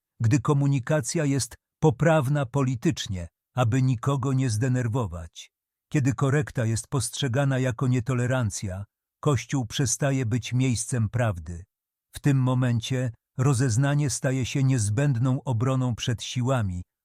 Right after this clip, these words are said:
które powodują apostazję. W świetle tej sytuacji konieczne jest rozpoznanie czasów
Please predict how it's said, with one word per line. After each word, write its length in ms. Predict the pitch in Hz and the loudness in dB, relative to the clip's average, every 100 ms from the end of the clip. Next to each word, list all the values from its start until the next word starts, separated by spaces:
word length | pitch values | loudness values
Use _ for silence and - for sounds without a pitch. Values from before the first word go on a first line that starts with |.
| - | -6
które 260 | 147 131 | -2 -2
powodują 640 | 123 135 127 110 131 127 127 | -2 -2 0 0 0 0 -2
apostazję. 880 | 120 135 - 143 117 87 92 85 87 _ _ _ _ _ | -4 -2 -4 -2 -2 -2 -6 -8 -12 _ _ _ _ _
W 60 | - | -8
świetle 400 | - 156 139 127 | 0 2 2 0
tej 160 | 127 | 0
sytuacji 640 | 113 127 120 135 120 127 113 _ _ | 0 0 0 0 -2 -2 -4 _ _
konieczne 500 | 135 127 156 - 131 | 2 4 2 0 0
jest 220 | 123 - | 0 0
rozpoznanie 640 | 127 120 127 104 139 131 113 | -2 -2 -2 0 0 0 -2
czasów 460 | 135 113 131 120 | -2 -2 -2 -4